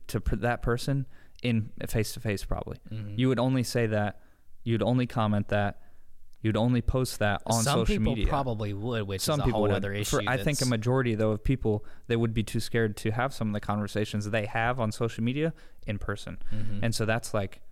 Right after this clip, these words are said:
Speaker 1: obviously I'm not encouraging you to go have all those hateful comments, you know, all those comment sections, you know, that you see
Speaker 2: Mm-hmm.
Speaker 1: on about political things and all that.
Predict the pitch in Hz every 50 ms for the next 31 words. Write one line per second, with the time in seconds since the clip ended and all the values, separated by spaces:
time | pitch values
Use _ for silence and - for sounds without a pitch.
0 | - - - - - - - - - 113 127 127 113 - - 117 110 110 110 107
1 | - 117 107 - 123 120 113 107 110 107 107 107 104 - - 107 110 110 104 110
2 | 113 107 101 104 104 101 107 104 101 101 - - 120 107 - - 104 104 - -
3 | 117 120 117 104 101 - - - - - - - - - - 120 117 120 113 110
4 | 104 101 80 113 123 117 104 101 - - 127 131 143 - - 143 135 - - 147
5 | 139 131 135 131 131 131 127 127 113 110 110 - - 160 151 143 139 110 104 104
6 | 123 120 101 107 104 95 - - 160 175 160 151 - 151 147 - 151 143 139 127
7 | 131 131 131 131 131 131